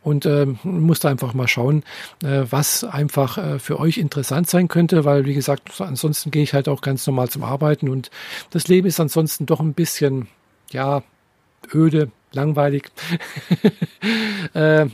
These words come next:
und, äh, in letzter Zeit passiert halt eben nicht ganz so allzu viel, gell? Äh, ja, ich kann natürlich ein bisschen über Technikkram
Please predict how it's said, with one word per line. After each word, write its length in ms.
und, 260
äh, 220
in 100
letzter 320
Zeit 120
passiert 320
halt 120
eben 160
nicht 220
ganz 240
so 200
allzu 340
viel, 260
gell? 180
Äh, 360
ja, 220
ich 100
kann 140
natürlich 240
ein 20
bisschen 200
über 120
Technikkram 880